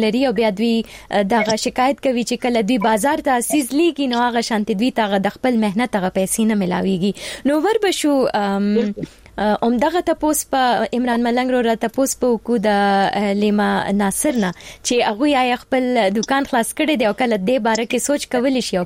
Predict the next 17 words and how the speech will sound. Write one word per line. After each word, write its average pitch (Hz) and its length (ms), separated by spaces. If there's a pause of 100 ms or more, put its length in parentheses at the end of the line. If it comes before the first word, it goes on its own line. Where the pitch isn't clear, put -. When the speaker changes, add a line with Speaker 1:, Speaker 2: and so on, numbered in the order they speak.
Speaker 1:
که 185 140
نه. 175 40 (260)
مننه 302 380
عمران 214 320
ملنګ 254 240
وروره، 277 220
ستاسو 254 260
د 220 160
پوښتنې 214 400
جواب 180 260
به - 120
خپله 160 260
لیما 170 180
جانه 165 280
راکړي. 165 240
جی 220 160
لیما. 160 280